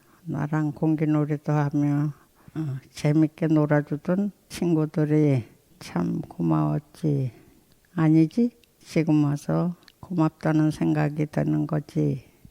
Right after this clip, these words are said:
어, 그때는 그냥 좋았어. 내가 식물 키우는 거를 좋아해.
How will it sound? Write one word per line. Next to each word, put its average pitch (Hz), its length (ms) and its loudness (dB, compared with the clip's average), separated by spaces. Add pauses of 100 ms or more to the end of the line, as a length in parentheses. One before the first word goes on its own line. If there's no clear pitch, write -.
(140)
어, 156 200 -4 (200)
그때는 160 500 -4
그냥 165 360 0
좋았어. 156 840 -6 (580)
내가 151 360 0
식물 160 460 0
키우는 147 500 -2
거를 147 300 -2
좋아해. 147 840 -2